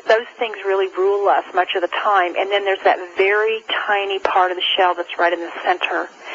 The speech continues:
And when I'm, uh, conducting my women's learning circles or my teleseminars, I'm always telling women that that is your authentic voice,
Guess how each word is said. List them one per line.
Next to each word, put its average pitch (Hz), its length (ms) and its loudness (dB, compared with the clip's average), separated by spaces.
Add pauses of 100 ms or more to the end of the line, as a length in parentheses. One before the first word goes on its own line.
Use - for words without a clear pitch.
(440)
And 208 420 4
when 196 120 2
I'm, 180 280 0 (160)
uh, 190 180 2
conducting 202 480 0
my 185 140 4
women's 185 340 -2
learning 185 220 2 (120)
circles 180 280 2
or 170 60 2
my 170 140 0
teleseminars, 175 840 2 (200)
I'm 180 160 2
always 175 180 2 (100)
telling 220 360 0
women 170 340 0 (680)
that 180 340 4 (420)
that 226 240 6
is 214 260 -6
your 190 140 2
authentic - 520 -4
voice, 151 280 0